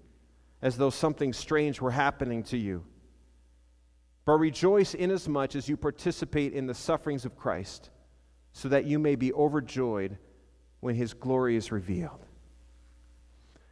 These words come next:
Now, I've kind of spoken about this ad nauseam over the last few weeks, and so I apologize, but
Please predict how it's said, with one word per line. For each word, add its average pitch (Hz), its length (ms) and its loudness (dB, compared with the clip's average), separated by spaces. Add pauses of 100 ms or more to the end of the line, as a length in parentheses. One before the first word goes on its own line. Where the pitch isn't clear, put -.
(400)
Now, 127 160 4
I've 147 180 4
kind 175 180 2
of 156 80 -2
spoken 156 540 2
about 139 380 0
this 143 160 -4
ad 131 180 -4
nauseam 135 640 -2
over 127 140 -2
the 127 60 -2
last 131 320 -2
few 135 200 -2
weeks, 135 220 -4
and 131 80 -10
so - 180 -8
I - 120 -8
apologize, 147 880 -8
but 117 200 -6